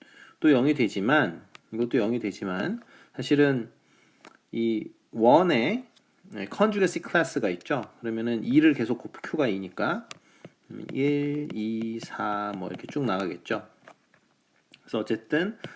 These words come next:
씨포도 영, 영이 된다라는 거죠. 네, 그래야만 이제 바이너리 코드가 되는 거죠. 네, 그렇게 해서 네 개가 연속적으로 지금,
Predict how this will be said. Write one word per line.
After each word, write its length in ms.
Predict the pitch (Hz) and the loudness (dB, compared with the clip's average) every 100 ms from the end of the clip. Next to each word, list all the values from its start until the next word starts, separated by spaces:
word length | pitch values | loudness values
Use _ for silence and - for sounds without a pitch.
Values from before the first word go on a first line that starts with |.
| - | -18
씨포도 540 | - 196 180 214 196 | -6 -6 0 2 4
영, 220 | 165 107 - | 4 4 0
영이 240 | 107 113 | -2 0
된다라는 480 | 107 92 90 87 - | 0 -2 -6 -8 -12
거죠. 240 | - - - _ _ _ _ _ _ _ _ - - _ | -20 -20 -20 _ _ _ _ _ _ _ _ -20 -20 _
네, 100 | 117 | 0
그래야만 560 | 139 151 139 135 180 160 | 4 6 6 4 2 2
이제 200 | 107 104 | -2 2
바이너리 420 | 113 120 110 104 | 2 2 0 -2
코드가 320 | - - 113 | -4 -2 -2
되는 260 | - 90 85 | -2 -6 -6
거죠. 360 | 78 - 78 - _ | -10 -10 -10 -12 _
네, 220 | 107 92 - - | -16 -16 -18 -16
그렇게 300 | 110 - 120 | -16 -4 -4
해서 360 | 110 165 190 - - - | 0 -2 -2 -8 -20 -4
네 160 | 117 147 | 6 8
개가 240 | 180 180 | 8 6
연속적으로 880 | 135 123 139 151 123 104 98 175 240 _ _ _ | 4 4 2 4 4 4 2 0 -4 _ _ _
지금, 380 | - 104 143 | -6 -4 -4